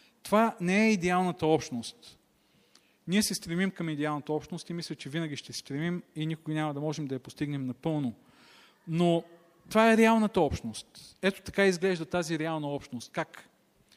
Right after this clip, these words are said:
На първо място тя е тюрлюги веч, може да кажем.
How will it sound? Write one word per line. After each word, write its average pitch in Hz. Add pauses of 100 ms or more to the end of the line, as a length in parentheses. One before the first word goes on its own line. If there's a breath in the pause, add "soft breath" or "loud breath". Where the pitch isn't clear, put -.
(280 soft breath)
На 147
първо 208
място 190
тя 196
е 185
тюрлюги 170
веч, 151
може 123
да 113
кажем. 110